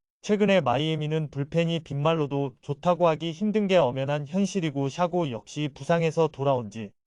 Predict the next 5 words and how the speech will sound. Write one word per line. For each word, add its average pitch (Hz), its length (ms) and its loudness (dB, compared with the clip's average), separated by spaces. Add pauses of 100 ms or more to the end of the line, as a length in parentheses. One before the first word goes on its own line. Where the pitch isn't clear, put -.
(480)
얼마 175 460 4
되지 156 320 -2
않았다는 160 640 2
문제가 151 360 0
있다. 135 480 -2